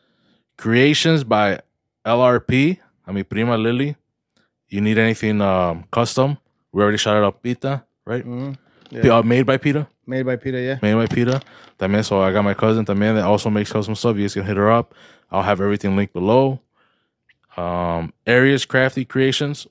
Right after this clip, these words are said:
Speaker 1: also an otra prima que también hace the whole crafting and custom stuff. You guys can hit her up. I'll have her stuff linked below. We can't forget our sponsor, Lumbrimix. Shout out to el compa Isaías,
Speaker 2: Shout out.
Speaker 1: Lumbrimix. Arriba Durango. The Pod Fam, bro.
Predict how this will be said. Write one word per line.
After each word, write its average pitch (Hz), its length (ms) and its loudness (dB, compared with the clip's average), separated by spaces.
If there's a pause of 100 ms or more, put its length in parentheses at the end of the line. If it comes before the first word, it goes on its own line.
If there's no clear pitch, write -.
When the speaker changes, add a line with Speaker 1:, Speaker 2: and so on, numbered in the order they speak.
(120)
Speaker 1:
also 110 380 0
an 107 60 -2
otra 110 260 -2
prima 110 240 -2
que 104 100 -4
también 98 240 -2
hace 98 800 -2
the 92 100 -6
whole 101 240 0
crafting 104 640 -2
and 82 260 -6 (420)
custom 113 300 0
stuff. 127 400 0 (500)
You 101 120 -6
guys 95 100 -6
can 98 120 -6
hit 104 120 -2
her 104 140 2
up. 120 200 2
I'll 104 120 -2
have 98 200 -2
her 107 140 -2
stuff 113 280 -6
linked 104 180 -6
below. 131 440 -2 (480)
We - 100 -12
can't 110 260 0
forget 107 380 2
our - 140 -6
sponsor, 123 500 0
Lumbrimix. 123 840 0
Shout 101 300 0
out 107 140 0
to 95 100 -8
el - 40 -10
compa 104 280 -2
Isaías, 107 500 0 (160)
Speaker 2:
Shout 107 180 -8
out. 117 120 -4
Speaker 1:
Lumbrimix. 127 320 -8 (400)
Arriba 104 260 4
Durango. 117 460 2 (1120)
The 87 100 -6
Pod 135 340 2
Fam, 120 300 0
bro. 127 400 2